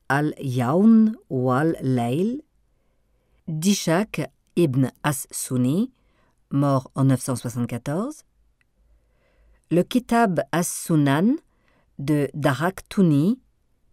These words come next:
neuf cent dix-huit neuf cent quatre-vingt-quinze. Le Sharh Ahadith as-Sahihain de Humaydi, mort en mille quatre-vingt-quinze.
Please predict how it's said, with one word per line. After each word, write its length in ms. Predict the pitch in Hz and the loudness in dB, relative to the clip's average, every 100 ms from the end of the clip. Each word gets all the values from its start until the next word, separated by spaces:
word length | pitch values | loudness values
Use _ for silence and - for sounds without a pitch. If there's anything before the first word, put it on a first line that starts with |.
| _ _ | _ _
neuf 180 | 143 139 | -4 -4
cent 180 | - 139 | -2 -2
dix-huit 460 | 131 127 131 127 - | 0 -2 -4 -6 -6
neuf 160 | 127 | -6
cent 160 | - 135 | -6 -8
quatre-vingt-quinze. 880 | 127 - 120 113 131 143 233 269 - _ _ _ _ _ _ _ _ _ _ _ _ _ | -8 -8 -6 -6 -4 -4 -4 -8 -16 _ _ _ _ _ _ _ _ _ _ _ _ _
Le 120 | 143 147 | -4 -4
Sharh 520 | - 226 247 - - _ - | -2 -2 -2 -6 -20 _ -6
Ahadith 760 | 143 - 214 214 247 233 - - | -6 -2 -2 0 -2 -2 -10 -6
as-Sahihain 1200 | 180 180 - - - 131 160 165 185 214 254 277 269 _ _ _ _ - | -4 -4 -6 -8 -6 -4 -2 -2 0 2 2 0 -4 _ _ _ _ -8
de 380 | 135 147 139 - - - | -2 0 -2 -4 -6 0
Humaydi, 680 | 175 139 143 151 233 320 _ _ _ _ _ _ _ _ | 2 4 2 2 0 0 _ _ _ _ _ _ _ _
mort 440 | - 151 147 135 - - | -2 0 0 -2 -6 -2
en 120 | 135 | 0
mille 220 | 139 127 | 0 -2
quatre-vingt-quinze. 920 | 131 - 123 120 - 139 196 294 - | -6 -6 -4 -4 -4 -4 -2 -4 -8